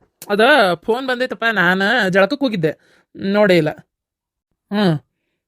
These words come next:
ಆ ಫೋನ್ ಸುಡ್ಗಾಟದಾಗ ಎಲ್ಲಿಟ್ಟಿರ್ತಾಳ ಏನ? ಫೋನ್ ಎಬ್ಸಾಕ. ಹೋಲ್ ಬಿಡು. ಹೇಳು, ಏನ್ ವಿಚಾರ? ಅತ್ತಿಯರ್ ಆರಾಮದಾರ? ನೀವ್ ಆರಾಮದಿರ? ಎಲ್ಲಿ ಆರಾಮ್ರಿ ಮಾವರ? ಆಮ್,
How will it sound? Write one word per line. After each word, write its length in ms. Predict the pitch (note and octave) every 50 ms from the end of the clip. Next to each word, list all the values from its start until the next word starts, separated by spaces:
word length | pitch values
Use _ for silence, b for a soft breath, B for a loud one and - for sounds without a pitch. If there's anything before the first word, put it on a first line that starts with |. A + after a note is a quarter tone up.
| _ - D#3+
ಆ 80 | D3+
ಫೋನ್ 360 | D3+ _ - F3+ G3 A3 A#3
ಸುಡ್ಗಾಟದಾಗ 440 | - A3 G3 G#3 G#3+ G#3+ G#3+ G#3 G#3+
ಎಲ್ಲಿಟ್ಟಿರ್ತಾಳ 580 | G#3 F3+ D#3+ E3 F#3 F#3+ G3 F#3+ F#3 F#3+ F#3+ G3
ಏನ? 180 | G3 F#3+ F#3+ F#3+ F#3 _ _ _ _ _ _ _ _ _ -
ಫೋನ್ 220 | F#3 F#3+ G#3 G#3
ಎಬ್ಸಾಕ. 340 | G3 F3 F3 - F#3+ F3+ - - _ _ _ _ _ _ _ F3 E3+ E3
ಹೋಲ್ 180 | G3 A3+ A3
ಬಿಡು. 120 | F#3 G3 F3
ಹೇಳು, 420 | - _ _ - A3 C4 C4+ B3+
ಏನ್ 220 | G#3 F3+ G#3 A3+
ವಿಚಾರ? 240 | A3+ G#3+ - A3+ A3+ A#3 B3 - _ _ _ _ _ _ _ -
ಅತ್ತಿಯರ್ 260 | E3+ E3+ - G#3 G#3 G#3
ಆರಾಮದಾರ? 340 | G3+ G3+ G#3+ G3+ G3+ G3+
ನೀವ್ 160 | G#3+ G#3+ G#3 G#3
ಆರಾಮದಿರ? 260 | G#3 G#3 G#3 G#3 G3+ G#3 B3 C#4 _ _ _ _ _ _ _ _ _ _ _ _ _ _ _ _ _ _ -
ಎಲ್ಲಿ 220 | F3 E3+ E3+ F#3 G3
ಆರಾಮ್ರಿ 320 | G3+ G3+ G3+ G3+ G3 G3
ಮಾವರ? 260 | F#3+ F#3+ F#3 F#3 F#3+ F#3+ F3+ _ _ _ _ _ _ _ _ - -
ಆಮ್, 420 | E3+ E3 E3 D#3+ E3 E3 E3 F3